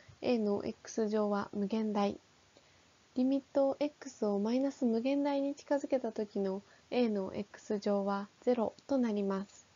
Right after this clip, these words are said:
これは指数関数のグラフから明らかです。定Aがゼロより大きく、一より小さいときは、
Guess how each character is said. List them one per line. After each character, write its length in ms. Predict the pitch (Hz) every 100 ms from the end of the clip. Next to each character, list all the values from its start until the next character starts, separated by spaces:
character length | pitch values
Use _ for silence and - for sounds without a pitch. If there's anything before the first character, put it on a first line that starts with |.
| _ - - _ _
こ 140 | -
れ 100 | 262
は 300 | 262 262 269 -
指 140 | -
数 240 | - 302 302
関 260 | 320 311
数 180 | 302 233
の 160 | 208 196
グ 80 |
ラ 120 | 208 208
フ 100 | -
か 140 | 208
ら 220 | 202 202 -
明 200 | 202 254
ら 100 | 226
か 120 | 202
で 200 | 190 190
す。 60 | - - _ _ _ _ - _ _ _ _ _ _ _ _ _ _ _ _ _ _ _ -
定 300 | 302 269 -
A 220 | - 285 254
が 280 | 208 202
ゼ 160 | 202 302
ロ 80 | 311
よ 140 | 277
り 140 | 233 220
大 140 | 233
き 140 | -
く、 300 | - 196 185 -
一 240 | 226 -
よ 120 | 254
り 120 | 208 220
小 180 | - 285
さ 160 | 311
い 80 | 294
と 100 | 262
き 160 | 220 202
は、 220 | 190 190